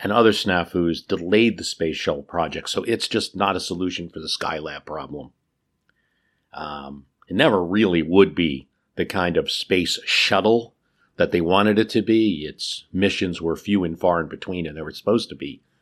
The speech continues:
many missions in each year. And it wouldn't be launched anyway till the beginning of the Reagan administration, April nineteen eighty-one. So no time to save Skylab. So July eleventh, nineteen seventy-nine, as Skylab is rapidly descending from orbit,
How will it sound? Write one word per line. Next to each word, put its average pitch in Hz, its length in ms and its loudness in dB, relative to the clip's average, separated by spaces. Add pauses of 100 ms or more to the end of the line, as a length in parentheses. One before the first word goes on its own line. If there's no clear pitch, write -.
(100)
many 90 320 0
missions 85 400 -2
in 78 80 -8
each 78 220 -8
year. 78 320 -6 (1600)
And 98 80 0
it 113 40 4
wouldn't 127 140 6
be 117 100 6
launched 104 360 2
anyway 82 440 2 (140)
till 107 100 0
the 92 40 0
beginning 107 260 4
of 98 60 8
the 90 60 4
Reagan 90 280 4
administration, 73 720 -6
April 80 400 -4
nineteen 82 360 -6
eighty-one. 69 580 -10 (260)
So 113 120 0
no 117 140 6
time 101 240 2
to 87 60 -4
save 87 220 0
Skylab. 73 520 -4 (720)
So - 180 2
July 131 540 2
eleventh, 98 520 0
nineteen 98 360 0
seventy-nine, 87 560 0
as 82 120 -4
Skylab 98 480 4
is 85 160 -6
rapidly 98 600 0
descending 90 580 -4
from 85 220 -4
orbit, 82 500 -2